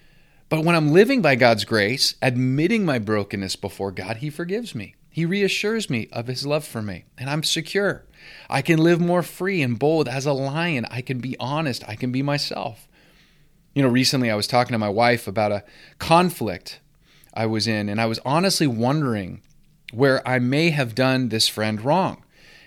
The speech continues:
and not have been a better friend. I, I noticed there was a point in my reflection that I easily could have just heaped lots of guilt on myself, or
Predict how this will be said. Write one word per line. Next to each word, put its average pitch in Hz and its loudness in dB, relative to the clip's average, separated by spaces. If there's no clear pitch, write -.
and 127 0
not 123 2
have 135 -2
been 110 0
a 113 -2
better 98 -6
friend. - -10
I, 127 0
I - 6
noticed 156 4
there 151 2
was 135 2
a 127 6
point 165 -2
in 139 0
my 143 2
reflection 160 -2
that 123 2
I 120 -4
easily 196 0
could 147 2
have 127 0
just 123 -4
heaped 139 -6
lots 131 -2
of 151 -2
guilt 135 -2
on 113 -2
myself, 98 -6
or 180 6